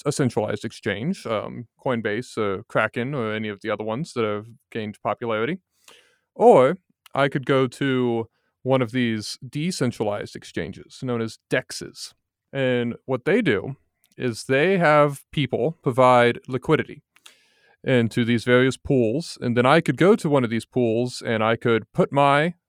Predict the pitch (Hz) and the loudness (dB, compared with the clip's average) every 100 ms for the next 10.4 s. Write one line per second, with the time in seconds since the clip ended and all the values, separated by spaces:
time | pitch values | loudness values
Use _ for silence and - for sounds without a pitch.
0 | _ _ - 135 156 151 156 156 135 - | _ _ -10 -2 2 4 4 2 0 0
1 | 135 160 123 120 120 123 _ - 127 113 | 0 2 2 0 -2 -8 _ -4 -4 0
2 | 120 101 117 - - _ _ - 123 101 | 0 0 -2 -8 -20 _ _ -10 -6 -6
3 | 95 123 117 110 107 120 - - 110 104 | -4 0 0 2 2 0 -4 -4 -2 -2
4 | 101 - 135 127 - 120 127 151 160 - | -6 -8 -2 -2 0 0 0 0 -4 -4
5 | 135 135 - 226 123 107 - - 123 180 | -4 -4 6 6 6 0 -2 -2 0 0
6 | - _ 110 98 101 117 - 185 - - | -4 _ -4 -4 -6 -10 -4 -4 -4 -12
7 | - - _ _ _ _ - _ _ _ | -20 -20 _ _ _ _ -20 _ _ _
8 | _ _ - 143 151 151 143 160 151 - | _ _ 0 0 4 4 6 6 4 4
9 | 151 135 127 117 117 - - 247 - 151 | 4 6 6 2 -2 -2 4 4 6 4
10 | 113 98 - | 6 4 0